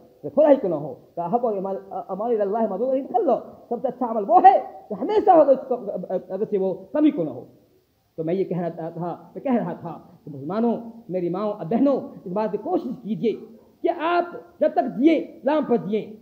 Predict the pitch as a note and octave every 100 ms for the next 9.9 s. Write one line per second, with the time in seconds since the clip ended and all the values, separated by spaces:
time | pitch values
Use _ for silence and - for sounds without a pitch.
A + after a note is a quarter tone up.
0 | - F3+ F#3+ F3+ F3 A3+ A3+ - E3+ F#3+
1 | F3+ - F3+ F#3 G#3 G3+ F#3+ F#3 G3+ F3+
2 | F#3 F#3 G3 A#3+ G3+ E3+ E3 E3 D#3+ D3
3 | G#3+ - C#3+ - _ _ _ _ _ _
4 | _ _ _ - E3+ C3+ - - _ _
5 | _ _ _ _ _ _ - G3 G3+ F#3+
6 | F#3 D#3+ - _ _ _ _ _ _ _
7 | _ _ _ _ _ _ C#3 F3+ A#3 -
8 | G#3 F#3+ - - F#3+ G3 G3 G#3 A3 G3
9 | F#3 - - - - E3+ F3 F#3